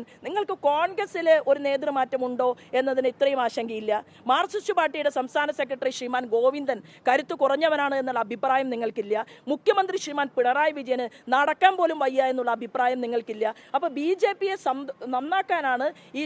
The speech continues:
ശ്രമമെങ്കിൽ നിങ്ങൾ, ഞാൻ പറയാൻ ആഗ്രഹിക്കുന്നത്, ഞാൻ നേരത്തെ പറഞ്ഞ കണക്കുകളെല്ലാം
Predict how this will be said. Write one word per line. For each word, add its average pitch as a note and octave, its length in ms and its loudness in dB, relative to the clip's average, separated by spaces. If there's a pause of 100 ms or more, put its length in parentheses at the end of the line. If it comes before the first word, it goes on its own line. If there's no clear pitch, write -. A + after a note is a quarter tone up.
ശ്രമമെങ്കിൽ C4+ 560 -6 (500)
നിങ്ങൾ, C#4+ 260 2 (240)
ഞാൻ C4 120 2 (100)
പറയാൻ B3+ 300 0
ആഗ്രഹിക്കുന്നത്, A3+ 560 0 (120)
ഞാൻ C4+ 180 -2
നേരത്തെ B3 340 -4
പറഞ്ഞ A#3 200 -4 (100)
കണക്കുകളെല്ലാം G#3+ 720 -4